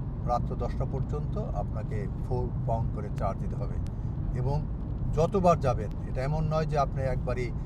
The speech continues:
দিলেন আর শেষ হয়ে গেল, তা নয়। এটা যতবার যাবেন ততবারই কিন্তু আপনাকে এই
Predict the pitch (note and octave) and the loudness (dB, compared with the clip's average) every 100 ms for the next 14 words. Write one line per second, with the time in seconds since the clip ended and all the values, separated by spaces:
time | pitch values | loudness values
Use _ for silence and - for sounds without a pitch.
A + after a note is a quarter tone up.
0 | - - - - B2+ C3 C#3 - - - | -4 -4 -2 0 2 2 2 2 2 2
1 | G2+ - - - G#2 G2+ G#2+ G#2+ G#2 F2 | 4 6 6 4 0 -2 -2 -2 -2 -2
2 | - - - - - A#2+ A2+ B2+ C#3 D3 | -4 -4 -4 -2 -2 -2 0 -2 0 0
3 | D3 D3 D3 F3 G3+ - C3 D#3 D3 C#3+ | 2 2 2 0 0 0 0 0 0 0
4 | C#3 B2 A#2+ A2+ A2+ A#2 A2+ - | -2 0 0 -2 -2 -2 -2 0